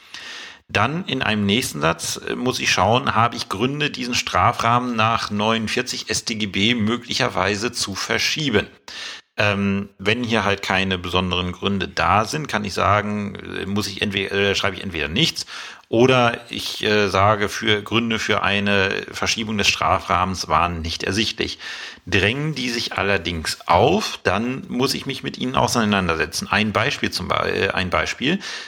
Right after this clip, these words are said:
dreiundzwanzig Absatz zwei, das ist die, ähm, Strafmilderung des Versuchs. Die, der Versuch kann milder bestraft werden als die vollendete Tat. Und das verweist auf neunundvierzig Absatz eins, äh, S T G B. Ergibt sich aus dreiundzwanzig Absatz zwei S T G B,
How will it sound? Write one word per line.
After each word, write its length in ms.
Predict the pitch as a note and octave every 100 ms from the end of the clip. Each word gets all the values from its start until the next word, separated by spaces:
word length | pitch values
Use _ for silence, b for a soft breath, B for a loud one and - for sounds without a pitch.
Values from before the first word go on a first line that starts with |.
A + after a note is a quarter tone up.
| -
dreiundzwanzig 580 | - F#2 A2+ A#2 B2 G2+
Absatz 380 | G#2 A2+ G#2 -
zwei, 280 | A#2+ A2 D#2
das 180 | D#2+ -
ist 180 | -
die, 300 | G#2 G#2+ F#2+
ähm, 500 | G2 - G2 F#2+ F#2 F#2+
Strafmilderung 680 | F#2 F#2+ G2 A2 G#2+ G2+ G#2
des 140 | F#2+
Versuchs. 400 | G#2+ G2+ G2 - B B B B B - -
Die, 220 | A#2 -
der 140 | G#2+
Versuch 420 | G#2 G2 C3 F#3
kann 320 | - B2 B2+ A#2+
milder 300 | C3 D3 C#3
bestraft 480 | - - G2 -
werden 200 | A2+ A2+
als 220 | A#2 F2+ -
die 100 | G#2
vollendete 640 | G2 - F2+ F#2 F#2+ -
Tat. 320 | - G2 D#2+
Und 60 | D#2+
das 140 | -
verweist 340 | F#2+ F#2+ G#2
auf 80 | F#2
neunundvierzig 640 | G2+ G2 G2 - - - -
Absatz 340 | - F#2 F2
eins, 460 | - D#2+ D2 - -
äh, 380 | F2 F2 E2 E2
S 240 | E2+ -
T 100 | E2
G 140 | D2+
B. 240 | C#2+ C#2+ B1+ - _ _ _ -
Ergibt 200 | F2+ -
sich 80 |
aus 100 | F2
dreiundzwanzig 500 | - F2 F#2 F#2 -
Absatz 260 | - E2+ -
zwei 180 | F#2+ E2
S 140 | D2
T 80 | -
G 120 | -
B, 200 | D2 -